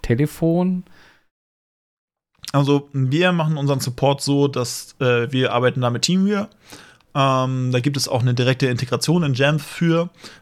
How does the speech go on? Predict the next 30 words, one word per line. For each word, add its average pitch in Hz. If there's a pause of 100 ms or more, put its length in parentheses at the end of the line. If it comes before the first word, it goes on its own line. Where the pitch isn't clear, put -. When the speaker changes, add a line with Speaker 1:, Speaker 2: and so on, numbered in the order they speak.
(100)
Speaker 2:
äh, 120
dass -
Teamviewer 127
oder 123
dass 117
ich 117
diese 120
Teamviewer-I 156
D 143
direkt 120
auch 117
in 117
Jamf 143
habe 135
und 120
mich 117
darüber 123
mit 120
connecten 151
kann. 180 (500)
Ähm, 123
so 135 (500)
löse 131
ich 117
die 110
meisten 117
Probleme 123
auf -
dem -
Mac. -